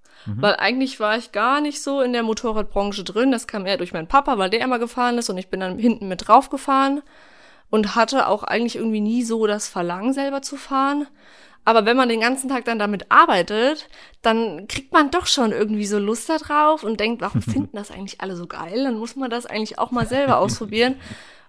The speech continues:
Speaker 2: Und, äh, seitdem fahre ich auch gerne. Ich fahre jetzt zwar nicht so oft, weil ich da noch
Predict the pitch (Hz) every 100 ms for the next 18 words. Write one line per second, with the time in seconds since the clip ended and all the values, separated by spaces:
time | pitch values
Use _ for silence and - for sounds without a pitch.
0 | - 220 220 - 196 208 - - 214 220
1 | 214 - 196 - 175 - 185 160 156 170
2 | - 233 233 - 214 202 180 - 226 302
3 | - 277 294 294 233 208 214 - _ _
4 | - 220 220 208 - -